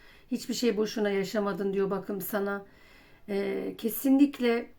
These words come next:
çok, e, u-, emek verdin, uğraştığın halde bir şeyler olmuyorsa hayrına olmuyordur arkadaşım. Bunu böyle anlamanı istiyorum. Çünkü hayrına olan şeyler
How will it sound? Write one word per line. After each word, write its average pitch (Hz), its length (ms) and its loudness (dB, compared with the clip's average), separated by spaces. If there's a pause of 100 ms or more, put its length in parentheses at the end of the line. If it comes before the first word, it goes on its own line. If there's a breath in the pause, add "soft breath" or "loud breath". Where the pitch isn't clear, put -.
çok, 294 320 2
e, - 20 0
u-, 214 540 0
emek 254 360 4
verdin, 214 380 4
uğraştığın 214 560 0
halde 196 300 0
bir 208 60 -4
şeyler 208 380 0
olmuyorsa 226 800 0 (320 loud breath)
hayrına 240 520 2
olmuyordur 185 460 0
arkadaşım. 185 680 -2
Bunu 226 180 0
böyle 233 220 4
anlamanı 190 440 0
istiyorum. 202 680 2 (840 loud breath)
Çünkü 277 280 6
hayrına 254 420 8
olan 233 280 4
şeyler 240 640 2